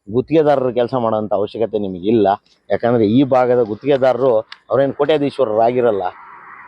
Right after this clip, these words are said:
ದಿನಕ್ಕೆ ಐನೂರು, ಸಾವಿರ ರೂಪಾಯಿ ದುಡಿಯೋದು ಕಷ್ಟ ಇದೆ ಇವತ್ತು. ಇದನ್ನೇ ನಂಬ್ಕೊಂಡು,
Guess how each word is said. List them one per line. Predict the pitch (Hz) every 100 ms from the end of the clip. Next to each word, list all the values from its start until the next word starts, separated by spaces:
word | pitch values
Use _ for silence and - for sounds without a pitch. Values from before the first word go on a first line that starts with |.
| - - 120
ದಿನಕ್ಕೆ | 156 160 160
ಐನೂರು, | 139 147 147 143
ಸಾವಿರ | 139 135
ರೂಪಾಯಿ | 139 135
ದುಡಿಯೋದು | 127 139 -
ಕಷ್ಟ | 120 156
ಇದೆ | 151 113
ಇವತ್ತು. | 101 - 85 - _ _ _ _ _ _ _ _ 117
ಇದನ್ನೇ | 156 165 165
ನಂಬ್ಕೊಂಡು, | 147 139 139 120 101 104